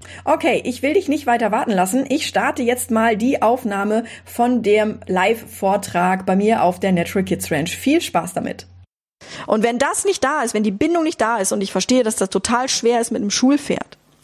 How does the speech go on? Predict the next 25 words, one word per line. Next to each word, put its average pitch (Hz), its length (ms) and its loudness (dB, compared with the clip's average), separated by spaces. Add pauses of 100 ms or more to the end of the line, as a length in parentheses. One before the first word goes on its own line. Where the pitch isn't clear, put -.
(100)
ja, 202 240 -2 (340)
aber 208 320 -2
wenn 196 100 0
die 196 100 2
Bindung 294 260 2
nicht 302 180 0
da 233 160 2
ist, 180 240 -2 (220)
dann 202 280 0 (1700)
ist 262 180 0
es - 240 -4
schwierig, 294 720 0 (200)
mit 214 160 0
dem 202 100 2
Pferd 247 460 0
in - 160 -4
irgendeiner 220 400 2
Art 202 200 -2
und 214 120 -4
Weise 196 420 0 (540)
irgendwie 302 640 0
was 254 160 -4
Partnerschaftliches 254 680 -2
zu 175 80 -2
tun. 339 260 0